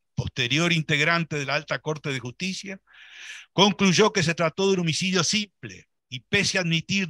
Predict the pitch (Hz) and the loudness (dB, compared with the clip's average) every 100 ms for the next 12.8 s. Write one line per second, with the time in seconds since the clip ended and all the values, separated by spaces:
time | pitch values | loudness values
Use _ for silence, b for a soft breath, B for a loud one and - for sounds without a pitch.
0 | 131 214 208 190 185 170 180 165 117 120 | 4 4 6 2 0 0 2 2 -2 -8
1 | 104 - 107 139 196 190 175 156 143 185 | -10 -12 -2 4 4 4 0 -2 0 -2
2 | - 147 135 139 127 123 - 185 214 214 | 0 -2 -2 -4 -6 -8 -4 -4 -4 -6
3 | - B B - - 202 202 196 165 165 | -12 B B -6 0 4 6 6 4 2
4 | 185 170 180 190 190 175 160 147 147 143 | -2 0 2 2 0 0 -2 -2 -4 -4
5 | 165 - _ - 202 190 175 175 196 147 | -6 -8 _ 2 2 4 2 2 0 0
6 | 147 175 208 190 180 175 175 147 139 139 | 0 2 0 -2 -2 -4 -6 -8 -8 -6
7 | 127 117 120 110 104 95 - - _ _ | -8 -6 -6 -8 -12 -16 -20 -20 _ _
8 | _ _ - B B B B - 143 151 | _ _ -20 B B B B -2 0 0
9 | - 175 220 220 208 190 214 214 185 160 | -2 -2 2 2 2 0 -2 -2 -2 -4
10 | 180 185 185 180 208 208 170 156 156 185 | -4 -4 -2 -2 2 4 6 6 6 6
11 | 180 - 180 185 175 160 147 - 175 147 | 4 2 2 4 2 4 2 2 2 2
12 | 175 180 156 156 180 143 127 | 2 6 6 6 2 0 -2